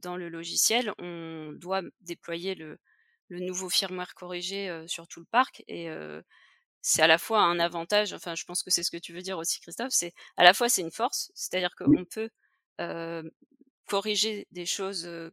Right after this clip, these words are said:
Speaker 1: qu'on n'avait pas vues, euh, en phase de développement.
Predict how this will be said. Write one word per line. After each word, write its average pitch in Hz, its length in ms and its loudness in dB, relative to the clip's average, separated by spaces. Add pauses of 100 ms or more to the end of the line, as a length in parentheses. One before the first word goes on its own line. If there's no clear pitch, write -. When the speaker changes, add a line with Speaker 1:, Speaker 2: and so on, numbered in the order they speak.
Speaker 1:
qu'on 185 140 -8
n'avait 175 260 2
pas 180 180 4
vues, 190 300 -10
euh, 165 160 -6
en 156 100 -4
phase 175 240 -6
de 156 80 -14
développement. 180 560 -6